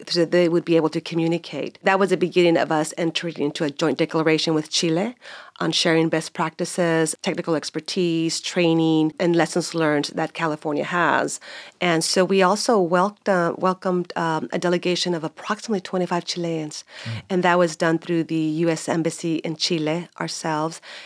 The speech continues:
Speaker 1: And we coordinated a week worth of subject matter, uh, briefings on co-, uh, response,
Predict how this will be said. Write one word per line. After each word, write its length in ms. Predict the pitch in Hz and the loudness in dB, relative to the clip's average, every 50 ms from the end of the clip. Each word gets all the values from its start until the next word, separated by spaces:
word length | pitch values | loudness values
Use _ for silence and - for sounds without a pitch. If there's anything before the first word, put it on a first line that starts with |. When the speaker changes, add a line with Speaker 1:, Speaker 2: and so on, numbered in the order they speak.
| - _ - | -20 _ -4
Speaker 1:
And 360 | 165 170 165 165 160 165 165 | 0 0 2 2 2 2 0
we 140 | 160 190 - | 0 -2 -2
coordinated 840 | - - - - 226 226 240 226 220 202 196 190 185 175 185 180 - | -4 -8 0 2 4 4 4 4 4 4 4 4 4 4 4 2 2
a 200 | - 170 156 - _ | 2 -4 -4 -8 _
week 460 | - 160 - - 202 214 208 208 - - | -14 -6 -2 0 0 0 0 -2 -8 -12
worth 400 | - 170 - 170 175 170 170 - - _ - | -10 -4 0 2 4 4 2 0 -6 _ -4
of 280 | 170 160 156 151 151 _ | -2 -2 -2 -2 -6 _
subject 540 | - - - - 196 175 160 - 175 - - | -14 -12 -6 -2 -2 -2 -2 -2 -6 -4 -2
matter, 400 | 175 165 160 160 160 160 - - - | -2 -2 0 0 -2 -4 -4 -6 -8
uh, 160 | 190 170 156 | -8 -8 -8
briefings 800 | 156 - - 180 185 180 - - 202 190 190 190 196 190 - - | -8 -4 0 0 0 0 0 0 2 4 4 4 2 0 -4 -6
on 420 | - 180 160 156 156 156 151 151 151 - - - - - - - _ _ _ | -6 -6 -4 -4 -4 -4 -4 -6 -8 -10 -18 -18 -18 -18 -20 -20 _ _ _
co-, 140 | - - - | -2 0 2
uh, 140 | 175 160 151 | 2 2 2
response, 800 | 156 165 - - - 180 170 165 165 165 165 160 160 160 160 - | 2 0 -2 0 2 4 6 6 6 6 6 4 4 2 0 -2